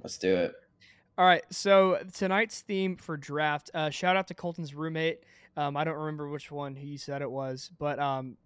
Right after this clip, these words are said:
Speaker 2: it was one of their suggestions. Tonight, we will be drafting our favorite cuisines, um, favorite, like, styles of food, whatnot. Not anything too specific, just more kind of broad,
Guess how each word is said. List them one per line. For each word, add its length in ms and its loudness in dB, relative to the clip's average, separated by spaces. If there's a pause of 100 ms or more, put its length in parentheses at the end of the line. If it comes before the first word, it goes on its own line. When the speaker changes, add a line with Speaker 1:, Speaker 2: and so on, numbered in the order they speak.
(340)
Speaker 2:
it 180 4
was 340 2
one 220 -4
of 140 -4
their 200 2
suggestions. 720 -2
Tonight, 340 0
we 140 -4
will 80 -2
be 140 -6
drafting 480 -2
our 100 -2
favorite 440 -6
cuisines, 680 -6 (400)
um, 480 0 (160)
favorite, 380 0
like, 120 -2
styles 380 0
of 100 -8
food, 280 -4
whatnot. 420 0
Not 180 2
anything 380 -2
too 160 -6
specific, 520 -6
just 200 -16
more 140 -4
kind 180 -4
of 120 -8
broad, 440 0